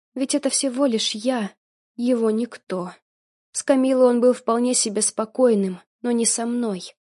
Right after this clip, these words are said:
Да и кто я такая, чтобы со мной любезничать? Просто выигрыш, должница, которая живёт за его счёт.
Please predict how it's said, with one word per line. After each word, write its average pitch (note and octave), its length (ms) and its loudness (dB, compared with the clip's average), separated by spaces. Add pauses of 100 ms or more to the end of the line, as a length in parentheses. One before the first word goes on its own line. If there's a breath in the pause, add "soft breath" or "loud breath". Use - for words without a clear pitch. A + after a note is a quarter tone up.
(240)
Да C4+ 140 4
и C#4 80 6
кто D4 240 2
я D#4 160 4
такая, D4+ 640 0 (200)
чтобы A3+ 300 2
со B3 160 0
мной A#3 180 2
любезничать? G3+ 1000 -2 (360)
Просто A#3+ 440 2
выигрыш, G3+ 720 -2
должница, G#3+ 800 -2 (180)
которая A3+ 420 2
живёт G#3+ 340 0
за - 120 -4
его F#3 240 -6
счёт. - 560 -8